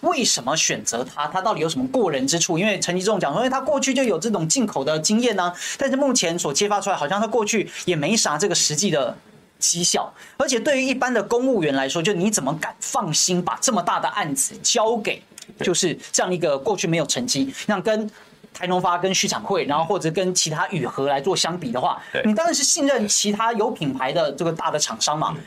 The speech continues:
Speaker 1: 你怎么会突然相信超思呢？因为公务员通常在做政府标案的时候，他一定是宁愿给，好，过去有接过政府标案的，
Speaker 2: 嗯。
Speaker 1: 那你怎么会突然就把，而且是最大宗，啊，
Speaker 2: 嗯。
Speaker 1: 不是说先给你个几十万颗、几百万颗让你试看看，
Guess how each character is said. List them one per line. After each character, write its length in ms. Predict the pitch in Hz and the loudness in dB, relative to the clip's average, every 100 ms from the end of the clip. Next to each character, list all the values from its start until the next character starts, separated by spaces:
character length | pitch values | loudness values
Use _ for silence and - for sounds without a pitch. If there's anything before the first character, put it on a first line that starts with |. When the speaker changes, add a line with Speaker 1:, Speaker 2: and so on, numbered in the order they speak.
| - | -4
Speaker 1:
你 100 | 247 | 0
怎 120 | 240 | 2
么 40 | 165 | 2
会 80 | 202 | 0
突 160 | 202 | 0
然 100 | 196 | 0
相 180 | 170 175 | 0 0
信 160 | 185 156 | 0 0
超 240 | - 160 | 0 2
思 220 | - 156 | 2 2
呢？ 140 | 151 131 - - | 0 -2 -6 -2
因 80 | 220 | 0
为 80 | - - - - | 0 -8 -14 -8
公 180 | - 277 | 0 2
务 120 | 294 | 2
员 140 | 208 190 | 2 2
通 160 | 180 196 | 0 0
常 120 | 165 | 0
在 140 | 196 | 0
做 260 | 185 214 165 | 0 0 2
政 160 | - | 0
府 140 | 170 - | -2 -4
标 200 | 156 165 | 0 2
案 120 | 156 | 2
的 80 | 131 | -2
时 80 | 147 | -4
候， 80 | |
他 140 | 151 196 | -4 -4
一 100 | 170 | 0
定 160 | 185 | 0
是 140 | 175 180 | 2 2
宁 240 | 151 143 | 2 2
愿 280 | 208 190 156 | 2 0 -2
给， 200 | 139 - | -6 -8
好， 100 | - | -10
过 280 | - 254 165 | -2 0 0
去 160 | 165 180 | 0 -2
有 100 | 120 | 0
接 160 | - 170 | -2 -2
过 120 | 165 | 0
政 160 | 175 160 | -2 -4
府 120 | 123 | -4
标 200 | 143 143 | 0 0
案 160 | 123 113 | 0 -2
的， 80 | 80 | -4
Speaker 2:
嗯。 100 | - - - - | -4 -10 -16 -4
Speaker 1:
那 100 | 277 | 0
你 60 | 240 | 2
怎 100 | - | 0
么 80 | 165 | 0
会 100 | 208 | -2
突 180 | - | -2
然 120 | 214 175 | -2 0
就 100 | 208 | -2
把， 80 | - | -2
而 120 | 220 | -2
且 100 | - | 0
是 140 | - | -2
最 300 | 202 - 320 | 0 -2 0
大 240 | 208 - 208 | -2 -2 0
宗， 260 | 208 196 208 - | 0 -2 -8 -6
啊， 160 | 151 | -2
Speaker 2:
嗯。 60 | 160 | 0
Speaker 1:
不 60 | 214 | 0
是 60 | |
说 180 | 208 233 | 2 2
先 160 | 226 208 | 2 0
给 80 | |
你 140 | 185 143 | 0 0
个 180 | 147 139 - - - | -2 -4 -12 -12 -4
几 180 | - | -2
十 160 | 135 156 | 0 0
万 160 | 175 - | 0 0
颗、 200 | 175 175 | -2 0
几 160 | 165 | 0
百 100 | 156 | 0
万 160 | 143 165 | 0 0
颗 140 | 151 | 0
让 120 | 160 | 0
你 40 | 131 | 2
试 180 | - 156 | 0 0
看 140 | 143 | -4
看， 120 | 151 | -4